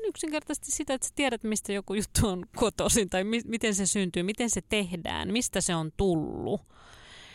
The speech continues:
Tämmönen syntytietoajattelu voi toimia hyvin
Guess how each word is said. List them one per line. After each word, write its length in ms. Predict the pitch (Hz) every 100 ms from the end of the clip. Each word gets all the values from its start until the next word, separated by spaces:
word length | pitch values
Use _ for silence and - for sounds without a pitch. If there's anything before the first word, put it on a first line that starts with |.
| - - - - _ - - -
Tämmönen 380 | 240 240 233 226
syntytietoajattelu 1080 | 269 285 254 208 190 180 180 185 - 185 180
voi 160 | 185
toimia 420 | 185 196 196 190 190
hyvin 540 | 220 208 180 160 -